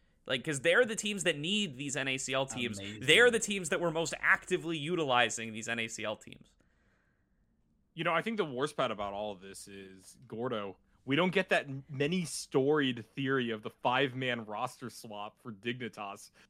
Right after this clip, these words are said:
Speaker 3: from, uh, <laughs> N A C L to L C S,
Speaker 1: I know.
Speaker 3: you know?
Speaker 1: We also don't get
Speaker 3: Kinda
Speaker 1: to
Speaker 3: wish we
Speaker 1: see the
Speaker 3: saw it.
Speaker 1: seventh, the seventh top laner in seven splits for Immortals. It's dead. It ends here.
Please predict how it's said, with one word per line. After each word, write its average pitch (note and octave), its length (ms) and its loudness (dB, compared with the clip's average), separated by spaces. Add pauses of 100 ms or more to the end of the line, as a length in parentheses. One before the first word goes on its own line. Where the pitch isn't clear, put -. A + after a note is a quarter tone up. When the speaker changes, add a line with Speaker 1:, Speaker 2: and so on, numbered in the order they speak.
Speaker 3:
from, C#3 400 4
uh, B2 240 2
<laughs> C#3 120 -4
N F#3+ 60 0
A E3+ 100 4
C D#3 400 -2
L D#3 140 4
to A#2 220 -10
L C3 160 -4
C B2+ 300 -4
S, D#3 120 6
Speaker 1:
I D#2+ 40 -8
know. D#2+ 280 -8
Speaker 3:
you F2 60 -8
know? C#3 300 -2
Speaker 1:
We D#3 140 4
also E3+ 240 4
don't D#3+ 160 0
get D#3+ 120 2
Speaker 3:
Kinda F#3 120 4
Speaker 1:
to F#3+ 60 6
Speaker 3:
wish - 160 2
we F3 60 0
Speaker 1:
see D#3 40 0
the C#3 140 2
Speaker 3:
saw - 60 0
it. - 40 0
Speaker 1:
seventh, C#3 500 6
the D3+ 120 -2
seventh C#3+ 360 2
top C3+ 280 4
laner B2 280 0
in A2+ 80 -2
seven A#2+ 360 2
splits - 420 0
for A#2+ 200 -2
Immortals. A2 720 -2
It's - 180 -8
dead. A#2 400 4
It B2+ 100 0
ends A#2+ 300 4
here. A#2 340 -2